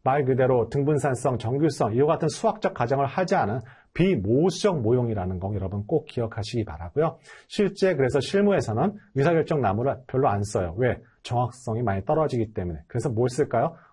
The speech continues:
랜덤 포레스트를 더 훨씬 많이 쓴다 할 수가 있겠습니다. 자, 우리 십육 번 문제, 저 나름대로의 기본 느낌상 말씀드린다고 할 수가 있는데요. 우리 분산 분석, 그,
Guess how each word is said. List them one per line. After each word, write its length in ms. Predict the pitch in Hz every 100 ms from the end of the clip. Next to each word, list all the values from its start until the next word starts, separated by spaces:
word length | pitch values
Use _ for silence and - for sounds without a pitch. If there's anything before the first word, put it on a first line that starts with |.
| _
랜덤 380 | 120 117 139 180
포레스트를 480 | 180 170 170 143 131
더 120 | 139
훨씬 460 | 135 185 170 180
많이 320 | 147 90 131 202 -
쓴다 380 | - - 143 123
할 160 | 107 110
수가 220 | - 95
있겠습니다. 640 | 92 - - - 78 76 - _ _ _ _ _ _ _ _ _ _ - - -
자, 240 | - 113 98
우리 260 | 127 170 143
십육 420 | - 196 202 202
번 160 | 202 185
문제, 480 | 135 113 127 104 87
저 220 | - 127 156
나름대로의 760 | 117 135 135 120 113 151 135
기본 400 | - 120 156 196 190 _ _ _ _ _
느낌상 840 | 123 120 131 - 190 165 127 131
말씀드린다고 720 | 107 104 - 127 110 104 101
할 80 | 107
수가 200 | 107 139
있는데요. 440 | 101 82 90 127 - _ - - -
우리 240 | 135 147 147
분산 360 | 147 180 175
분석, 520 | 160 139 151 110 - _ _ _ _
그, 480 | - 131 123 107